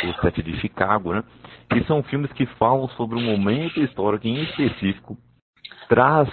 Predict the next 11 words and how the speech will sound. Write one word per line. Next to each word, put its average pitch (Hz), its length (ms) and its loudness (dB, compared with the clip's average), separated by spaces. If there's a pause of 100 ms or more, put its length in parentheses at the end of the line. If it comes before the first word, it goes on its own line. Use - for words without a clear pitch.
(320)
um, 95 560 -2
uma 87 160 -2
perspectiva 95 840 -4 (240)
que 87 140 -4
não 78 160 -2
é, 80 80 2
não 80 240 -6
tinha - 220 -6
sido - 140 -10
trabalhado 78 420 0
antes 85 260 -6